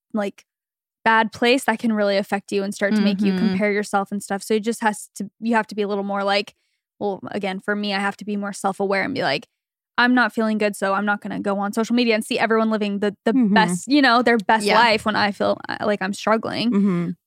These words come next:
Speaker 1: But yeah, I love that.
Speaker 3: And then mute everybody.
Speaker 1: Yes.
Speaker 3: Just
Speaker 2: Yeah.
Speaker 3: whoever
Speaker 1: And then
Speaker 3: <laughs> you
Speaker 1: mute
Speaker 3: feel
Speaker 1: and
Speaker 2: The mute
Speaker 1: block.
Speaker 2: button.
Speaker 1: Mm-hmm.
Speaker 3: <laughs>
Speaker 1: When someone leaves a negative comment, do you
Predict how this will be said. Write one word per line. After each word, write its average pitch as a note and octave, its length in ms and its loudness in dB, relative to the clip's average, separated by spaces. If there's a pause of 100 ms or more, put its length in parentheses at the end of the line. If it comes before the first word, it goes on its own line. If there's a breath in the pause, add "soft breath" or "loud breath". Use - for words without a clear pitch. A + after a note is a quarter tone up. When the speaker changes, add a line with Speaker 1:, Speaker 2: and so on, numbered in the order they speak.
Speaker 1:
But G3+ 100 -2
yeah, F#3+ 160 -2 (180)
I A#3 60 -4
love G3 160 -2
that. C#3 220 -4 (200)
Speaker 3:
And G3+ 80 0
then G#3 180 4
mute F3+ 280 0 (160)
everybody. E3 540 -4
Speaker 1:
Yes. B3 220 2
Speaker 3:
Just - 320 -8
Speaker 2:
Yeah. F#3+ 260 2
Speaker 3:
whoever G#3+ 180 2
Speaker 1:
And C#4+ 100 4
then D#4+ 100 4
Speaker 3:
<laughs> - 20 4
you D4 60 8
Speaker 1:
mute C4+ 120 4
Speaker 3:
feel - 60 8
Speaker 1:
and D4 140 8
Speaker 2:
The - 40 6
mute - 60 6
Speaker 1:
block. A#3 140 8
Speaker 2:
button. E3 340 4 (480)
Speaker 1:
Mm-hmm. C#4 760 4
Speaker 3:
<laughs> - 40 -20 (160)
Speaker 1:
When C4 160 2
someone D#4+ 280 2
leaves C4 240 0
a A#3+ 140 0
negative A3+ 340 0
comment, A#3 460 -4
do G#3+ 80 -8
you G3+ 420 -6